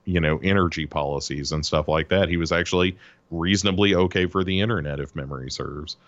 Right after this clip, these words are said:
You know, so there were, there were things that w-, you could say things like,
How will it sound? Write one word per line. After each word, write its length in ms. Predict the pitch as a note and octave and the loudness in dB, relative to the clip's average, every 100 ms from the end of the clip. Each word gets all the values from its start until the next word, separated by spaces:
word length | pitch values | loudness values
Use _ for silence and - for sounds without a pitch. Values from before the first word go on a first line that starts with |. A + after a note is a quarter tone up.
| _ | _
You 140 | G#2+ A#2 | 2 4
know, 160 | G2 | 4
so 220 | G2+ C#3+ A#2+ | 2 0 2
there 160 | C3+ | 2
were, 140 | B2+ B2 | 4 2
there 240 | A2+ C3+ | 2 2
were 120 | A#2+ | 4
things 220 | D3+ C#3+ | 2 0
that 60 | B2+ | 2
w-, 200 | A#2 F#2+ A2 G#2+ B2+ | 0 -2 -12 -16 -10
you 140 | G#2+ C3+ | -4 0
could 240 | D3 B2 | 0 0
say 340 | - F#3+ F#3 | 0 4 4
things 440 | F3 G#2 A#2+ G2+ - | 4 0 -2 -4 0
like, 480 | G2+ F#2+ F2 - | 2 4 2 -4